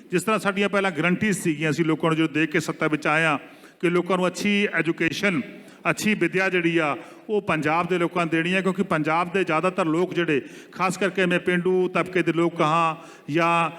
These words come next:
ਅ, ਸ਼ਹਿਰ ਦੇ ਉਹ ਲੋਕ ਕਹਾਂ, ਜਿਹੜੇ, ਜਿਹੜੀ ਮਹਿੰਗੀ ਵਿੱਦਿਆ ਹਾਸਲ ਨਹੀਂ ਕਰ ਸਕਦੇ, ਜਿਹੜੇ ਆਪਣੇ, ਆਪਣੇ ਬੱਚਿਆਂ ਨੂੰ ਮਹਿੰਗੇ ਸਕੂਲਾਂ 'ਚ ਨਹੀਂ ਪੜ੍ਹਾ ਸਕਦੇ, ਉਹਨਾਂ ਦੇ ਲਈ ਸਰਕਾਰ ਦਾ ਪ੍ਰਬੰਧ ਹੈ ਕਿ ਅੱਛੇ ਸਕੂਲਾਂ ਦਾ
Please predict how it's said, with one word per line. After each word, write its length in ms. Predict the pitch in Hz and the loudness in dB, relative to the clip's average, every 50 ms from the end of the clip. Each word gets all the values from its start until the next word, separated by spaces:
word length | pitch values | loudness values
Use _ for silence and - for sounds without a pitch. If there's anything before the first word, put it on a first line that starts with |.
| - - - 185 185 190 | -16 -12 -6 -2 -2 0
ਅ, 20 | 170 | 0
ਸ਼ਹਿਰ 340 | 143 - 190 202 208 208 190 | -2 -2 0 0 0 0 0
ਦੇ 80 | 196 | 0
ਉਹ 100 | 196 180 | 0 0
ਲੋਕ 240 | 160 170 180 180 180 | 2 0 0 0 0
ਕਹਾਂ, 160 | 190 165 175 | 0 0 2
ਜਿਹੜੇ, 240 | 180 180 180 185 190 | 2 2 0 0 0
ਜਿਹੜੀ 220 | 180 175 180 196 | -2 0 0 0
ਮਹਿੰਗੀ 340 | 180 165 175 202 208 190 214 | 0 0 0 0 0 0 0
ਵਿੱਦਿਆ 300 | 190 170 160 160 180 175 | 0 0 0 0 0 0
ਹਾਸਲ 320 | 147 156 165 156 - 180 170 | 0 0 0 0 0 0 0
ਨਹੀਂ 240 | 160 180 208 226 | 0 0 0 0
ਕਰ 140 | 220 202 180 | 0 -2 -2
ਸਕਦੇ, 420 | 147 - 170 156 - - 170 165 147 - - - - - - | -2 -2 -4 -4 -2 -2 -2 -2 -2 -4 -12 -20 -20 -10 -4
ਜਿਹੜੇ 180 | 165 202 208 214 | -4 0 0 0
ਆਪਣੇ, 300 | 196 185 196 190 196 185 170 220 | 0 0 2 0 0 0 0 0
ਆਪਣੇ 300 | 196 180 - 202 190 180 | -2 0 0 0 0 2
ਬੱਚਿਆਂ 320 | 175 170 - - 190 185 | 0 0 0 0 0 2
ਨੂੰ 240 | 190 190 190 185 185 - - - - - | 2 2 0 0 -2 -6 -14 -18 -12 -6
ਮਹਿੰਗੇ 320 | 156 165 190 220 220 233 214 | -4 0 0 0 0 0 -2
ਸਕੂਲਾਂ 300 | - - 214 202 196 190 | -2 0 0 0 0 0
'ਚ 100 | 185 180 | -2 -2
ਨਹੀਂ 200 | 165 180 214 233 | 0 0 0 0
ਪੜ੍ਹਾ 220 | - 214 180 165 | 0 0 0 0
ਸਕਦੇ, 420 | 151 - 165 - - 170 165 156 139 - - - - - | 2 0 -2 -2 0 0 0 0 -2 -4 -12 -14 -6 -2
ਉਹਨਾਂ 220 | 262 254 269 254 | -2 0 0 0
ਦੇ 100 | 220 233 | 0 2
ਲਈ 100 | 208 208 | 0 0
ਸਰਕਾਰ 380 | - - 185 180 - 170 175 175 | 0 0 0 0 2 2 2 2
ਦਾ 120 | 170 180 | 2 0
ਪ੍ਰਬੰਧ 300 | 165 180 170 165 170 175 | 2 2 2 0 2 0
ਹੈ 40 | 190 | 0
ਕਿ 120 | 185 202 | 0 0
ਅੱਛੇ 240 | 185 190 - - 220 | -2 -2 0 0 -2
ਸਕੂਲਾਂ 440 | 185 - - - 190 185 202 208 202 | -2 0 0 0 2 2 2 2 2
ਦਾ 280 | 196 185 156 120 - | 2 2 0 0 -2